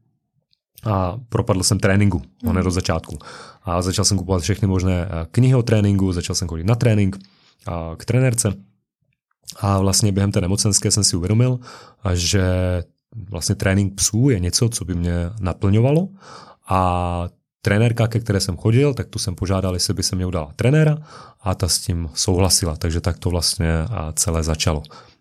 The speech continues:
Speaker 1: A po nemocenské jsem potom odešel z banky a začal jsem se, a, naplno věnovat, a, tréninku psů.
Speaker 2: Takže předpokládám, že už byste případně povolání neměnil ani, kdyby se vám zdravotní problémy zlepšily.
Speaker 1: A neměnil.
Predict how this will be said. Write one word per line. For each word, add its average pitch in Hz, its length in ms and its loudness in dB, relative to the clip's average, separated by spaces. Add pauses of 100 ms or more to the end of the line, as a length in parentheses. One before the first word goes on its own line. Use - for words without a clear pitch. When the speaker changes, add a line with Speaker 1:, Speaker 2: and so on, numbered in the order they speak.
Speaker 1:
A 87 220 2
po 90 300 2
nemocenské 90 540 0
jsem 87 140 0
potom 80 240 -2
odešel 80 300 0
z 80 40 0
banky 78 320 -2
a 80 80 0
začal 80 260 -6
jsem - 160 0
se, - 200 0 (140)
a, 82 300 -6
naplno 82 400 2
věnovat, 78 500 -2
a, 80 180 0
tréninku 78 420 -2
psů. - 260 -2 (1080)
Speaker 2:
Takže 233 220 0
předpokládám, 220 680 0
že 196 440 0 (220)
už 202 160 -2
byste 202 280 0
případně 196 600 0
povolání 190 420 2
neměnil 185 400 2
ani, 190 400 0
kdyby 190 200 -4
se - 140 0
vám 190 120 2
zdravotní 185 440 -2
problémy 185 420 0
zlepšily. 190 480 -8 (640)
Speaker 1:
A 85 240 0
neměnil. 87 580 2